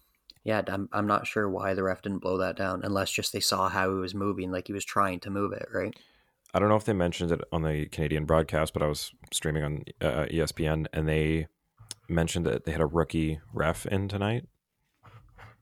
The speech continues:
Speaker 2: So I don't know if you guys saw the,
Speaker 1: Mm.
Speaker 2: any of the shots of him. There's, he's, like,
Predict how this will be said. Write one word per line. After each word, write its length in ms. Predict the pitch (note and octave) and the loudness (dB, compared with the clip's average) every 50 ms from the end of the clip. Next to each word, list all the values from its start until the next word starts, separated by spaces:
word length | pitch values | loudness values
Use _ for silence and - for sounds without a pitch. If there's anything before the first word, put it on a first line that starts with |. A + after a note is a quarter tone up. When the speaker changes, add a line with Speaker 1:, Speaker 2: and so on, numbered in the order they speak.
| - _ - - _ _ _ _ - - | -20 _ -20 -20 _ _ _ _ -18 -10
Speaker 2:
So 140 | - - E2 E2+ | -2 0 2 4
I 20 | |
don't 80 | F2 F2 | 4 4
know 60 | F2 | 2
if 100 | - - | 2 0
you 80 | E2+ | 0
guys 180 | D#2+ D#2+ E2 G2+ G2+ | 2 2 2 4 4
saw 160 | F#2 D#2+ D2+ | 4 4 4
the, 100 | D#2 D#2+ | 2 0
Speaker 1:
Mm. 120 | F#2+ F#2+ | -2 -2
Speaker 2:
any 260 | E2+ E2 D#2+ D#2+ D#2+ D#2 | 0 2 2 2 2 2
of 220 | - - D#2 D#2 | 0 -2 -4 0
the 340 | E2 D#2+ D#2+ D#2+ D#2 D2+ - - | 2 4 4 4 2 0 -2 -8
shots 340 | - - - E2 D#2+ - - | -6 2 4 4 4 4 0
of 80 | E2 F2 | 0 0
him. 140 | F2+ F2+ F2 | 0 2 2
There's, 200 | F2 E2+ D#2 - - | 2 0 0 -2 -6
he's, 220 | - E2+ F2+ E2 D#2 | -6 -6 -4 -2 -2
like, 160 | D#2 D#2 | -4 -4